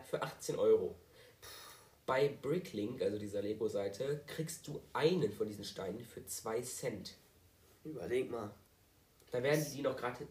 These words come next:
Speaker 1: nicht gratis, aber die werden die geliefert. Du musst
Speaker 2: Mhm.
Speaker 1: vielleicht fünf Euro Versandkosten bezahlen
Speaker 2: Okay,
Speaker 1: und kriegst
Speaker 2: ja.
Speaker 1: dann hundert Steine für zwanzig Euro, äh, ja, zwanzig Euro, <laughs> ähm, äh, für, für,
Speaker 2: Ja.
Speaker 1: für zehn Euro.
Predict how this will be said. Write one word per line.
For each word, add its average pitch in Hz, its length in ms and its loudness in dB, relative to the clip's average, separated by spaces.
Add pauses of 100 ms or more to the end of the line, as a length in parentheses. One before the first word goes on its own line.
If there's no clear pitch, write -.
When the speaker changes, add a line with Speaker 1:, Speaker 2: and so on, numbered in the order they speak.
(100)
Speaker 1:
nicht 110 260 -8
gratis, 98 360 -8
aber 101 200 -6
die - 140 -12
werden 123 180 4
die 113 80 -8
geliefert. - 680 -8
Du 107 80 -10
musst 113 160 -2
Speaker 2:
Mhm. 123 60 -2
Speaker 1:
vielleicht 107 220 2
fünf 120 200 -6
Euro 110 200 2
Versandkosten 120 600 -4
bezahlen 147 460 -4 (160)
Speaker 2:
Okay, 127 300 2
Speaker 1:
und 123 60 0
kriegst 147 200 4
Speaker 2:
ja. 131 60 4
Speaker 1:
dann 131 120 -2
hundert 143 240 0
Steine 139 300 0
für 131 720 -4
zwanzig 127 400 -4
Euro, 117 160 4
äh, 123 300 4 (100)
ja, 110 220 -6 (100)
zwanzig 107 460 -10
Euro, 165 200 4
<laughs> - 20 -8
ähm, - 400 4 (280)
äh, 123 260 10
für, 135 400 4 (920)
für, - 400 4
Speaker 2:
Ja. - 320 10
Speaker 1:
für 113 120 10
zehn 165 200 10
Euro. 113 440 8